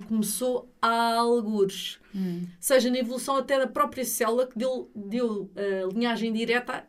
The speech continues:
Speaker 1: àquela linha de seres humanos. Uma tensão,
Speaker 2: Uhum.
Speaker 1: por alguma razão, na que, na evolução daqueles átomos, daquelas células. E é esse, é nessa tensão que nós temos que ir.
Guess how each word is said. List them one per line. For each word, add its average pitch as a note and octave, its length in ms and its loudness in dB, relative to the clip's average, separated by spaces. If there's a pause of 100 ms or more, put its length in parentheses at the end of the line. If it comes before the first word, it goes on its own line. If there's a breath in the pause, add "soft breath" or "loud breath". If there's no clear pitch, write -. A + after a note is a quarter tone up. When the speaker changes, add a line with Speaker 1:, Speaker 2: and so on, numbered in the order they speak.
(100)
Speaker 1:
àquela A#3+ 380 0
linha B3 280 0
de B3+ 80 -6
seres A#3+ 240 -2
humanos. G#3 540 -4 (540 soft breath)
Uma A3+ 160 2
tensão, D4 720 4
Speaker 2:
Uhum. F#3 80 2
Speaker 1:
por G3 100 0
alguma A3 260 0
razão, A3+ 460 -2 (260 loud breath)
na A#3 160 2
que, A#3+ 240 -8
na A3 120 2
evolução A#3 600 -2
daqueles A#3 400 -2
átomos, A3 380 0
daquelas G#3+ 400 -4
células. E3+ 520 -6 (840 loud breath)
E C4 180 -2
é C4 240 4
esse, G#3+ 240 -6
é A#3+ 80 4
nessa C#4 360 -2
tensão C4 360 -4
que - 100 -12
nós C4 180 -4
temos C4+ 320 -8
que - 160 -8
ir. F#3 200 -4